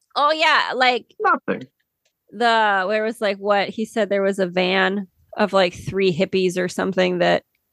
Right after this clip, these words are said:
Speaker 2: <laughs>
Speaker 1: was hassling him on the road, and they ended up pulling over at some point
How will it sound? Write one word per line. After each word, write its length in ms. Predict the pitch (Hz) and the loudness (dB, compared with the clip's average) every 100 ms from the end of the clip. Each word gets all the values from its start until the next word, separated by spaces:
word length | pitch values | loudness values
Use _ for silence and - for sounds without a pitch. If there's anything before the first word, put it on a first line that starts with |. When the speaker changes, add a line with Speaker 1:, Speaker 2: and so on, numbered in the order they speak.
| _ - | _ -4
Speaker 2:
<laughs> 0 | |
Speaker 1:
was 640 | 151 202 190 165 202 190 | -2 2 0 2 0 0
hassling 560 | 214 202 202 - 202 208 | 2 2 0 -4 -6 -4
him 200 | 214 190 | -4 -4
on 140 | 180 | -4
the 100 | 180 | -2
road, 380 | 175 180 180 175 | 2 2 2 0
and 120 | 170 | -2
they 180 | 170 170 | -4 -2
ended 240 | 175 175 | -2 0
up 180 | 175 175 | 0 -2
pulling 320 | - 185 180 | -2 -2 0
over 220 | 175 175 175 | 0 0 0
at 160 | 165 | -2
some 180 | - 170 | -2 -4
point 380 | 170 175 170 - | 0 0 0 -4